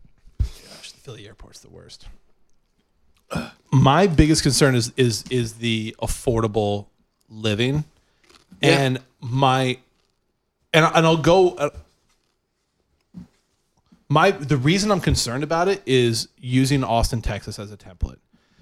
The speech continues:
Speaker 2: Austin is a much bigger city than Charlottesville is, but as far as, like, culture and lifestyle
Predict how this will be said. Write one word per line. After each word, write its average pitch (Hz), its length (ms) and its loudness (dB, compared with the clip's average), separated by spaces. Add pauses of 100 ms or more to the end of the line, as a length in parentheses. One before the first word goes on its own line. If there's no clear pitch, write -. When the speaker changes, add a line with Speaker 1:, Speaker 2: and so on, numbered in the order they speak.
(200)
Speaker 2:
Austin 147 300 4
is 147 120 4
a 120 60 2
much 123 480 0
bigger 131 200 0
city 123 340 0
than 131 220 0
Charlottesville 143 540 2
is, 160 300 0 (320)
but 135 100 4
as 120 120 0
far 131 300 2
as, 110 180 -2
like, 101 260 -8 (100)
culture 156 640 0
and 107 220 -8
lifestyle 139 800 -2